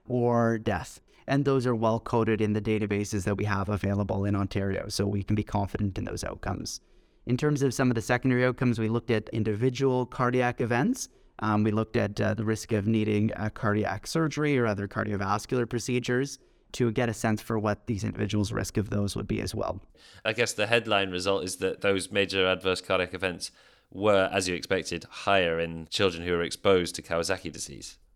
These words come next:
Speaker 1: Yes, we saw that children that had experienced Kawasaki disease were at increased risk of developing these cardiac complications in the long term after their initial diagnosis. So up to ten years after developing Kawasaki disease,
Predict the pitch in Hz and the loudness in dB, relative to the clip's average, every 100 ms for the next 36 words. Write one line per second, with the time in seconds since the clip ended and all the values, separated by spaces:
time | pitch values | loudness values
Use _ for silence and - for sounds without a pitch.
0 | _ 117 113 113 - 123 131 120 120 113 | _ -2 -2 -4 -4 -2 0 2 0 -2
1 | - 131 131 123 113 - 117 117 110 - | -2 0 2 2 -2 -6 -2 -2 -4 -2
2 | 120 113 - 120 110 117 107 - 113 110 | -2 0 0 0 0 0 -2 -2 -4 -4
3 | 92 104 101 151 185 - - _ - 123 | -4 -4 -2 -2 -4 -6 -14 _ -4 0
4 | 123 117 - 131 120 131 113 - 113 110 | 2 0 0 -2 0 0 -2 0 -2 0
5 | - 101 110 107 107 107 110 107 107 - | -2 -2 0 0 0 0 0 2 0 -2
6 | 120 110 110 107 120 110 113 - 101 101 | -2 0 0 -2 0 0 -2 -2 -2 0
7 | 110 110 - - _ 127 123 120 110 107 | 0 -2 -4 -16 _ 0 2 2 2 2
8 | 110 - 107 92 101 - 107 98 104 104 | 2 2 0 0 -2 -2 0 0 0 0
9 | 104 104 101 92 98 95 - - 107 107 | -2 -2 -2 -2 -4 -4 -4 0 0 0
10 | 113 - 113 110 107 101 98 107 - 107 | -2 -2 2 2 2 0 -2 -4 -2 -2
11 | 101 - - 107 107 110 104 104 104 139 | 0 -2 -2 0 0 -2 -2 -2 0 0
12 | 143 143 123 131 123 | 2 -2 0 0 -2